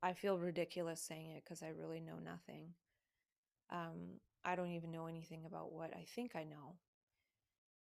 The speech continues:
And, um, that's okay too. So, so yeah, I, I hope some of this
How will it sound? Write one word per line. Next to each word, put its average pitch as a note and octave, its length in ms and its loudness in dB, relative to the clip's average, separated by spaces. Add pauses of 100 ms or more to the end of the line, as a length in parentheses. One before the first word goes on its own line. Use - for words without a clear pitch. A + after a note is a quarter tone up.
(180)
And, E3 500 -4
um, - 380 -8 (2750)
that's E3 240 -4
okay E3+ 340 -4
too. F3 440 0 (3750)
So, G3 680 2 (2500)
so - 180 -2
yeah, G3+ 500 6
I, G3+ 60 -2
I - 40 -2
hope B3+ 220 -2
some A3 200 0
of G3+ 80 2
this F3+ 400 0